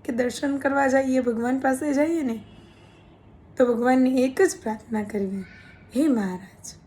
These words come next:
હે ભગવાન, રાજી રહેજો." જો એ રાજી હશે ને તો કંઈ ખોટ નહીં રહે. એમ કેવું, "હે મહારાજ, ભેળા ભરજો."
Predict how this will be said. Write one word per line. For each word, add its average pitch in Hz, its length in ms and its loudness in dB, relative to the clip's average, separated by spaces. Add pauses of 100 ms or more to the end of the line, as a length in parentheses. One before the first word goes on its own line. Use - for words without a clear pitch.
(140)
હે 277 100 4
ભગવાન, 196 460 0 (500)
રાજી 226 380 2
રહેજો." 214 360 4 (640)
જો 240 60 4
એ 233 80 8
રાજી 254 340 2
હશે 311 260 -2
ને 240 260 -2 (800)
તો 269 80 4
કંઈ 339 320 2
ખોટ 254 340 4 (100)
નહીં - 240 -16
રહે. 202 140 -10 (1120)
એમ 285 200 2
કેવું, 220 320 2
"હે - 500 -12
મહારાજ, 214 400 -2
ભેળા - 500 -2
ભરજો." 214 480 0